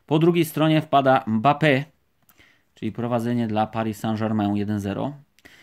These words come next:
Następnie Stanisic, Bayern. Kseka,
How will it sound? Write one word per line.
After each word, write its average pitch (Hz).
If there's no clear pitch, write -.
Następnie 127
Stanisic, 139
Bayern. 123
Kseka, 127